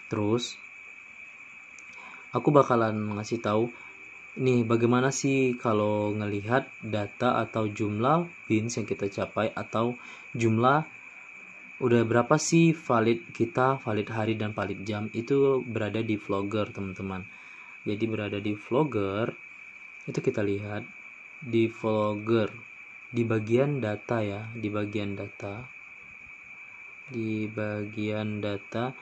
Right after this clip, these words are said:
ini ada analisis video, analisis penggemar, dan analisis siaran langsung. Jadi kita pilih di analisis siaran langsung.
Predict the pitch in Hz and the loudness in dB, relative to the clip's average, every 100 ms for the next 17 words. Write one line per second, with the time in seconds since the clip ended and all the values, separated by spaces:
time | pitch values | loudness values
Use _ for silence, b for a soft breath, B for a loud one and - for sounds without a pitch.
0 | B B B 127 135 123 117 107 107 127 | B B B 0 2 2 2 0 -2 -4
1 | - - - - - B B B - 120 | -12 -20 -20 -20 -20 B B B -4 0
2 | 113 113 110 117 - 113 107 107 107 104 | 2 2 2 0 0 0 0 0 -2 -4
3 | 110 107 104 117 - 113 104 101 110 131 | -4 -4 -2 -4 -4 -4 -4 -2 -2 -2
4 | 120 - 104 98 98 117 - 107 101 92 | -2 -4 -4 -4 -4 -4 -2 -4 -4 -6
5 | 101 - 104 101 113 123 135 123 104 113 | -6 -6 -6 0 0 0 -2 -2 0 2
6 | 110 104 101 98 - 143 - 101 98 117 | 0 -2 -4 -6 -8 -8 -6 -4 -4 -4
7 | 113 95 98 95 - 101 95 | -4 -6 -8 -8 -4 -4 -4